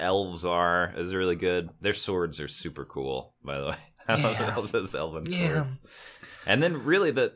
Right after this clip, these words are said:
Speaker 1: I think that the, you know, the orcs crawling out of stuff like cockroaches and the swarms
Speaker 2: God,
Speaker 1: of them.
Speaker 2: that's,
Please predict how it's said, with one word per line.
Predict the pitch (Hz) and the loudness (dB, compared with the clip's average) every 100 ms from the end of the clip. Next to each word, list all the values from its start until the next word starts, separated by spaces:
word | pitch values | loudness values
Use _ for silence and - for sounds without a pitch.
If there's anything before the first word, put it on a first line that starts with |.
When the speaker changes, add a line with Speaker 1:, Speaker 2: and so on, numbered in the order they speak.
| - | -4
Speaker 1:
I | - | -2
think | 127 175 170 - | -2 -4 -6 0
that | 143 135 - | 2 2 -2
the, | 123 117 117 110 113 | -4 -2 -4 -6 -8
you | 101 110 | -4 -2
know, | 104 | -2
the | 98 101 | 0 -2
orcs | - 117 - - | 0 0 -2 -8
crawling | - 117 107 107 104 | -4 0 0 0 0
out | 104 101 | 0 0
of | 95 | 0
stuff | - 104 - | 0 0 0
like | 92 - | -2 -4
cockroaches | - 113 120 113 107 104 - 107 104 92 | -6 -2 -2 0 -2 0 2 2 2 -2
and | 90 | -4
the | 90 | -4
swarms | - 123 131 120 104 | -4 -2 2 2 2
Speaker 2:
God, | 123 | 2
Speaker 1:
of | |
them. | 120 92 | 2 0
Speaker 2:
that's, | 120 107 - - | 0 -4 -4 -6